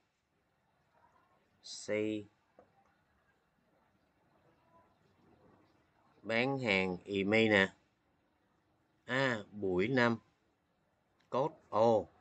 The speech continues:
thầy, à, lưu nhầm ở bên kia rồi. Thầy đang lưu ở bên code.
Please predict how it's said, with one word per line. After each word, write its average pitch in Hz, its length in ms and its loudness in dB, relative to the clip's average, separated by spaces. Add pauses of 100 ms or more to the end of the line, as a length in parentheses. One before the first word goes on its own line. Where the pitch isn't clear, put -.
(280)
thầy, 92 360 -4
à, 87 160 0
lưu 98 220 2
nhầm 92 260 4
ở 90 100 2
bên 98 280 0
kia 95 160 2
rồi. 87 140 -4 (3500)
Thầy 98 360 -2
đang 107 360 2
lưu 107 240 2
ở 90 220 4
bên 110 280 2
code. 117 340 4